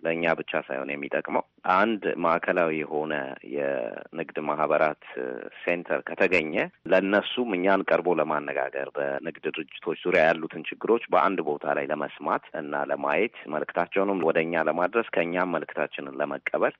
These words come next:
ቀላል ይሆንላቸዋል። ስለዚህ በደንብ እያበረታቱን ነው። አሁንም ወደፊት እሁድ ዕለት ለሚኖረን ስብሰባ ከዋሽንግተን ዲ ሲ ከንቲባ ጀምሮ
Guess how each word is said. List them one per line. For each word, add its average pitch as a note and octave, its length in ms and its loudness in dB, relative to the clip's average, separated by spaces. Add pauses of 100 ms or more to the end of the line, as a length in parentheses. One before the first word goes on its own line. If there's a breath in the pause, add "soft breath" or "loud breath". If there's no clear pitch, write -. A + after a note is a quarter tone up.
ቀላል D#2 380 0
ይሆንላቸዋል። A#1+ 720 -6 (160)
ስለዚህ E2+ 560 2
በደንብ D#2+ 560 4
እያበረታቱን D#2+ 880 -2
ነው። F#2+ 140 4
አሁንም E2 320 0
ወደፊት D#2 480 -4
እሁድ D#2 220 -4
ዕለት D2 280 0
ለሚኖረን D2 600 -2 (100)
ስብሰባ D#2+ 360 -2 (240)
ከዋሽንግተን F2+ 760 2
ዲ D#2+ 120 -6 (100)
ሲ - 120 -12 (420)
ከንቲባ D#2+ 560 0
ጀምሮ D2 220 -4